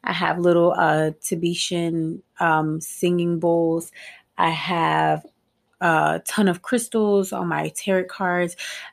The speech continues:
I have deity statues. I have, like, a shit ton of stuff on mine. Um, and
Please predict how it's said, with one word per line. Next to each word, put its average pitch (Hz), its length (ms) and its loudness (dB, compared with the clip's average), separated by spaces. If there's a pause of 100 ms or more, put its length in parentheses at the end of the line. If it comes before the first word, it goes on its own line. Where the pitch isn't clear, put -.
I 170 80 0
have 160 520 0
deity 214 360 6
statues. 196 500 -2
I 202 80 2
have, 196 300 2
like, 165 180 -2
a 160 60 -4
shit - 260 -8
ton 170 160 -4
of 165 80 -6
stuff - 240 -8
on 160 140 -4
mine. 151 320 -6 (440)
Um, 160 440 2 (500)
and 160 500 4